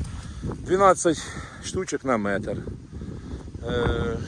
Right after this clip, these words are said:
ну, все, що ми, а, ну, три рази, як там уже було сказано, обробляли ліфосатом. Ось дивіться. Так,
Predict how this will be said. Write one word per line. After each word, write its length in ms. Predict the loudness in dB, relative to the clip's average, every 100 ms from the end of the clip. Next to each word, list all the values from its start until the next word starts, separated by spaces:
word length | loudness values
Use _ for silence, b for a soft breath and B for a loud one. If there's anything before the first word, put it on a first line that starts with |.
| B B
ну, 340 | -4 -4 -2 0
все, 220 | 4 4
що 100 | 4
ми, 380 | 2 2 2 2
а, 180 | 0 0
ну, 280 | 2 4 4
три 160 | 2 6
рази, 300 | 6 6 0
як 120 | -4
там 140 | -4 -6
уже 140 | -8
було 220 | -6 -4
сказано, 460 | 0 4 4 2 -4
обробляли 520 | -2 2 4 4 2 B B B B 4
ліфосатом. 1000 | 6 6 4 4 6 8 8 8 8 B B B B B B B B B B -12 -6
Ось 180 | -6 -4
дивіться. 640 | -2 0 -2 -4 -6 -4 -6 -10 B B B B B B B B B B B -20 -20 B B B B B B B B B B B B B -12 -12 -14 -20 -14
Так, 560 | -8 -6 -6 -10 B